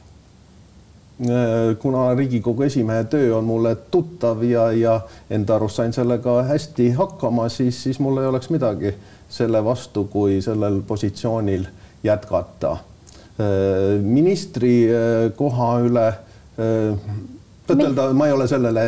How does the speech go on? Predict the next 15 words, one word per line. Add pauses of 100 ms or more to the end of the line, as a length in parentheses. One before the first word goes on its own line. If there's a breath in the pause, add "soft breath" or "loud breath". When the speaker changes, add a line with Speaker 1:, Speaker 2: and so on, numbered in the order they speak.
(120)
Speaker 1:
eriti
mõelnud, (300 loud breath)
aga, (120)
aga (100)
ega
aeg
annab
arutust,
et,
et
täna
on
meil,
äh,
vara,